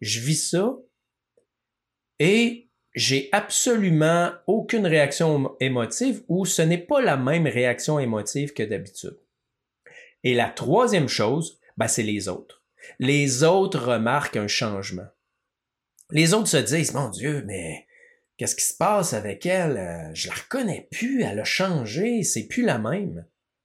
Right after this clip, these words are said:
Ça, ça veut dire que vos réactions, votre vibration, votre tempérament est différent et les autres le remarquent.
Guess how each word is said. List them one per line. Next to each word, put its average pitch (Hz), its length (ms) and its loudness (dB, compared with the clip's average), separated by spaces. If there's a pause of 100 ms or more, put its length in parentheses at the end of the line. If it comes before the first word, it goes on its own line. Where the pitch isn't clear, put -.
(240)
Ça, - 180 -2
ça 254 160 4
veut 139 140 4
dire 139 480 0 (380)
que 131 80 2
vos 120 180 0
réactions, 110 720 -2 (200)
votre 117 240 0
vibration, 127 840 0
votre 107 260 -6
tempérament 120 840 0 (640)
est 123 180 0
différent 120 880 -4 (400)
et 139 120 2
les 120 380 0
autres 147 320 0
le 104 240 -4
remarquent. - 640 -12